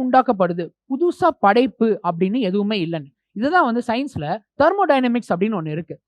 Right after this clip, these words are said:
இந்த தெர்மோடைனமிக்ஸ்ல ஃபர்ஸ்ட் லா என்ன சொல்லுது அப்படின்னா, "Energy can neither be created nor destroyed, but it can be changed from one form to another." நான் வந்துட்டு இந்த தெர்மோடைனமிக்ஸ், இது ஃபார்முலா,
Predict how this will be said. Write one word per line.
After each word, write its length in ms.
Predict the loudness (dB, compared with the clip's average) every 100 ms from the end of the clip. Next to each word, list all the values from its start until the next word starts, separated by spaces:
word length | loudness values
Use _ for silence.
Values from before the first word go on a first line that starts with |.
| _
இந்த 340 | -6 -2 0 0
தெர்மோடைனமிக்ஸ்ல 840 | 0 2 0 0 -2 -6 -2 -2 -2 _
ஃபர்ஸ்ட் 380 | 0 0 0 0
லா 280 | 2 2 -2 _
என்ன 220 | -4 -2 -2
சொல்லுது 260 | -2 0 -2
அப்படின்னா, 400 | -4 -10 -8 -10 -10 -16 -20 _ _ _
"Energy 680 | -2 0 0 0 0 -2 -6 _
can 120 | -4 -2
neither 360 | -2 -2 -2 -4
be 60 | -4 -8 -4
created 560 | -2 2 2 2 0 -2 _ -2
nor 180 | 2 2
destroyed, 420 | 0 -4 0 -2 -2 _ -2
but 180 | -2 -2
it 160 | -8
can 100 | -4
be 100 | -4 -4
changed 640 | -4 -4 -4 -6 -14 _ -2
from 160 | -2 -6 _ -4
one 260 | -2 0 0
form 180 | 0 0 -2
to 200 | -6 -4
another." 220 | -4 -6 _ _ _ _ -4
நான் 220 | -2 0
வந்துட்டு 460 | 2 2 2 -2 -4
இந்த 160 | -4 0
தெர்மோடைனமிக்ஸ், 680 | 0 0 0 0 -4 -2
இது 160 | -2 -2
ஃபார்முலா, 560 | 0 2 2 0 0 -2